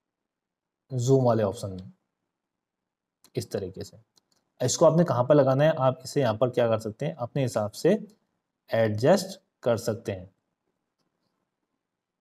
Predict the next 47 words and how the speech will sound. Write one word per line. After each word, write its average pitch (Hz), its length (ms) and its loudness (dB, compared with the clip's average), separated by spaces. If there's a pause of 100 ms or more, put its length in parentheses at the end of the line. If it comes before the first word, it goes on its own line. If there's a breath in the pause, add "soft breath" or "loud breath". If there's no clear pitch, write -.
(2250 soft breath)
तो - 60 -6
इस 180 200 4
तरीके 240 200 6
से 254 100 4
आप 240 100 2
क्या 247 120 6
कर 233 100 6
सकते 220 180 4
हैं, 233 40 6
यहाँ 220 120 6
पर 226 100 2 (200)
अलग-अलग 180 460 6
तरीके 175 240 6
के 190 140 4
जो 214 100 6 (120)
इफेक्ट 165 500 2
हैं 175 340 4
उनको 147 300 2
फिल्टर 160 360 4
की 214 160 2
मदद 147 240 4
से 180 240 4 (400 loud breath)
यूज़ 196 320 6
कर - 140 6
सकते 117 320 0
हैं। 110 120 -2 (240 loud breath)
अब 180 180 4
इसके 185 200 6
अलावा 247 180 8
देखिए, 233 300 6
अगर 170 240 6
आपने 196 300 6
अपनी 202 300 4
वीडियो 165 300 6
को 202 120 8
ट्रिम 160 280 6
करना 165 240 6
है, 175 120 6
कट 165 240 4
करना 160 240 4
है, 165 60 6
तो 165 120 2
आप 165 220 4
क्या 185 100 4
कर 180 120 6
सकते 175 260 0
हैं, 196 80 6